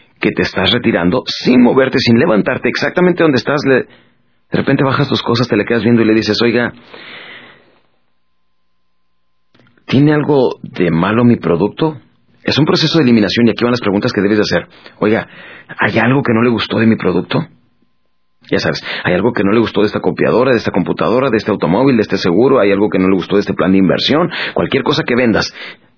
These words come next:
"Oiga, ¿hay algo malo con, con mi producto?". Te quedas callado, haces una pausa y probablemente te diga, "No". Continúas con tu proceso de eliminación y le dices, "Entonces, ¿será la reputación de mi empresa?".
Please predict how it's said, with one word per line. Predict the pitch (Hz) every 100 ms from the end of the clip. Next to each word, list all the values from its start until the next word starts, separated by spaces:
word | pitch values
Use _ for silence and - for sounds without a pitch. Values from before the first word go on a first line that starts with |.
| _
"Oiga, | - 101 90 - _ _ -
¿hay | - 131
algo | 151 135
malo | 110 104 123
con, | - 92 - -
con | 98
mi | 95
producto?". | - 90 92 - 139 147 _ _ _ _ _ _ _ _ _ _ _ _ _ _ _ - - -
Te | 107
quedas | - 101
callado, | 98 95 113
haces | 127 -
una | 110
pausa | 101 104
y | 143
probablemente | 101 98 110 107
te | 107
diga, | 98 -
"No". | 113 180 254 - _ _ _ _ _
Continúas | - 160 135 151 214 - -
con | - 143
tu | 120
proceso | 104 110 127
de | 135
eliminación | 120 120 110 190
y | 160
le | 120
dices, | 120 117 - - - -
"Entonces, | 123 107 135 127 139 - - _ _ _ _ _ _ _ _ _ _ _ _ -
¿será | - 90 90
la | 127
reputación | 120 104 98 98
de | 120
mi | 123
empresa?". | 92 98 95 -